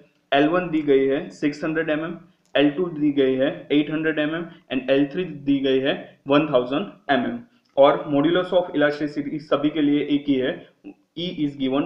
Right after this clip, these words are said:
two hundred multiply ten raise to three newton per M M square। And area भी यूनिफॉर्म डायमीटर है, मीन्स एरिया भी कॉमन है, हंड्रेड एम एम स्क्वायर। So हमें फाइंड क्या करना था? Deformation of the bar, means हमें फाइंड करना था डेल्टा L।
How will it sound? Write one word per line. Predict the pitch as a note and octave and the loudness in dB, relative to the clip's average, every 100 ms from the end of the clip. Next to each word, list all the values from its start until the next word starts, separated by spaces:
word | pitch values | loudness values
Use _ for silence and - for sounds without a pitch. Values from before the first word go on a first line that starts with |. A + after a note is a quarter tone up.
| D#3+ | -4
two | D3+ D#3 | -2 0
hundred | D#3 E3 D#3 | 0 -2 -2
multiply | B2+ C3 B2 C#3 C#3 | -4 -4 -4 -4 -2
ten | C3+ C3 | -4 -4
raise | C3 - | -6 -8
to | C3+ | -10
three | - D#3+ | -6 -4
newton | D3 B2 C3 B2 | -4 -4 -6 -2
per | C#3+ F3 - C#3 | -2 -4 -4 -4
M | B2+ | -2
M | B2 | -4
square। | - B2 B2 - _ C3 | -8 -10 -10 -16 _ -6
And | C#3 D3 | -4 0
area | D3 F3 E3+ | 4 4 2
भी | E3+ | 0
यूनिफॉर्म | D#3 D3 E3 E3+ D#3+ | 0 0 0 -2 0
डायमीटर | C3 B2+ C3 B2+ C3 | 0 0 -2 -2 -2
है, | D3 | -2
मीन्स | C#3+ C3+ - | -2 -4 -4
एरिया | C#3 C#3 D#3+ | -4 0 0
भी | D#3 D3 | -2 -4
कॉमन | C3 C3 B2+ | -4 -4 -4
है, | C#3 - - - | -6 -8 -16 -8
हंड्रेड | C3+ D#3 D3 | 0 0 0
एम | C3 B2+ | -4 -4
एम | C3+ D3+ | -6 -8
स्क्वायर। | - B2+ - - _ _ | -2 -2 -2 -16 _ _
So | E3+ D#3 | 0 0
हमें | F#3 F#3 | 0 -6
फाइंड | E3+ D#3+ G3 | -2 -2 -2
क्या | F#3+ E3+ | -2 -2
करना | E3 D#3 C#3+ | -2 -2 -2
था? | C#3+ D3+ - - _ _ _ _ _ - C#3+ | -2 -4 -6 -20 _ _ _ _ _ -18 -4
Deformation | C#3+ C#3+ F#3+ F#3+ F3+ F3 F3+ C#3 | 2 4 4 2 0 -2 -6 -4
of | B2+ | -2
the | C#3 C3+ | -2 2
bar, | B2 B2+ | 0 2
means | D3 D#3+ | 0 -2
हमें | E3 E3 | -6 -4
फाइंड | C#3+ C3+ C3+ | -4 -4 -4
करना | C3+ C3 | -4 -2
था | D#3 D#3+ | -2 -2
डेल्टा | B2 B2+ C3+ C#3+ - | -4 -4 -2 -2 0
L। | A#2+ | -2